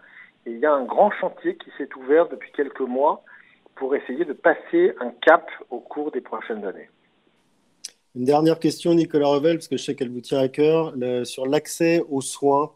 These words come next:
Speaker 2: pour tous. On a entendu pendant cette période beaucoup de personnes renoncer aux soins parce qu'elles avaient peur d'aller chez le médecin, à l'hôpital à cause de la, la crise de la covid. Euh, est-ce que, est-ce que vous avez pu, vous,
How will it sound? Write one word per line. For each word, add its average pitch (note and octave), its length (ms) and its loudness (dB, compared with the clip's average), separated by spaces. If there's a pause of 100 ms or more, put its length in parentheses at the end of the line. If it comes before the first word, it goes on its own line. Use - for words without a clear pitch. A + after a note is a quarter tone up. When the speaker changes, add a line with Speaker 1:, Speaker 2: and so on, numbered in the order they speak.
(120)
Speaker 2:
pour - 180 -6
tous. - 480 -8 (340)
On C3 180 -2
a D3 100 2
entendu D#3+ 720 0
pendant C3 200 -6
cette B2+ 240 -6
période C3+ 460 0
beaucoup C3 240 -10
de C#3 60 -14
personnes C#3+ 460 0
renoncer D3 840 0
aux C3+ 100 -2
soins C3 320 -4
parce C3+ 220 -10
qu'elles B2 200 -6
avaient B2 200 -2
peur C3+ 260 -2
d'aller B2+ 340 -2
chez B2+ 140 -10
le B2 80 -12
médecin, B2+ 380 -2
à B2+ 80 -4
l'hôpital B2+ 500 -2
à A#2+ 60 -2
cause B2 200 -8
de A#2+ 120 -4
la, A#2 200 -4 (400)
la B2 80 -2
crise C3+ 280 -6
de C3 80 0
la B2+ 100 2
covid. C3+ 480 -2 (320)
Euh, B2 260 0
est-ce C3+ 200 -6
que, D#3 460 2
est-ce C3+ 120 -6
que - 80 -2
vous C#3 160 -2
avez C#3 180 4
pu, D#3+ 220 -4
vous, D#3+ 240 2